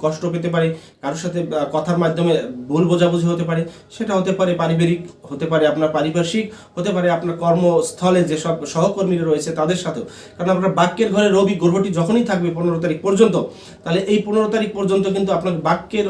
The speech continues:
অগোছালো কথাবার্তা, কাউকে পাত্তা না দেওয়া এবং দাম্ভিকতা দেখানো, এই দুটি গ্রহ কিন্তু, আহ, এই কাজটি কিন্তু দুটি গ্রহতে করাবে আপনাকে। সেটি হচ্ছে কে, এক হচ্ছে রবি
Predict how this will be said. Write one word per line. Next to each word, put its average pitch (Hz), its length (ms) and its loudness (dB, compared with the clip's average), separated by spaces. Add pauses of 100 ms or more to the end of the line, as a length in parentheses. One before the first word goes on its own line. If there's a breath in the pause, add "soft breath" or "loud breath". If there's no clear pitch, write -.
অগোছালো 196 480 0
কথাবার্তা, 175 600 0 (200 loud breath)
কাউকে 165 220 -4
পাত্তা 175 320 0
না 180 140 4
দেওয়া 170 280 4
এবং 165 380 0 (100)
দাম্ভিকতা 196 500 2
দেখানো, 170 340 2 (100)
এই 175 100 2
দুটি 175 260 0
গ্রহ 165 300 0
কিন্তু, 233 360 -2 (280 loud breath)
আহ, 143 240 -2
এই 175 120 2
কাজটি 190 320 0
কিন্তু 196 220 0
দুটি 202 220 0
গ্রহতে 175 360 0
করাবে 175 360 4
আপনাকে। 160 360 0
সেটি 160 300 -6
হচ্ছে 165 220 -2
কে, 247 220 0 (240 loud breath)
এক 143 140 -4
হচ্ছে 180 220 0
রবি 180 400 4